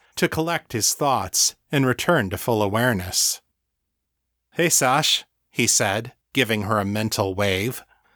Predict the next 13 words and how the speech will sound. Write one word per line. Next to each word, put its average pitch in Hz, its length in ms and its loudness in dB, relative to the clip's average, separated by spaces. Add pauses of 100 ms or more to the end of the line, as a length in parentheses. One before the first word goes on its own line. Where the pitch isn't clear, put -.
(260)
"This 202 160 0
is 117 160 0
a 104 60 0
pretty 160 420 -2
arc 156 320 0
idea 104 380 0
that 90 140 -6
Becca 98 280 -4
came 104 260 -2
up 98 180 -4
with, 113 220 -4
isn't 135 240 2
it?" 95 240 -4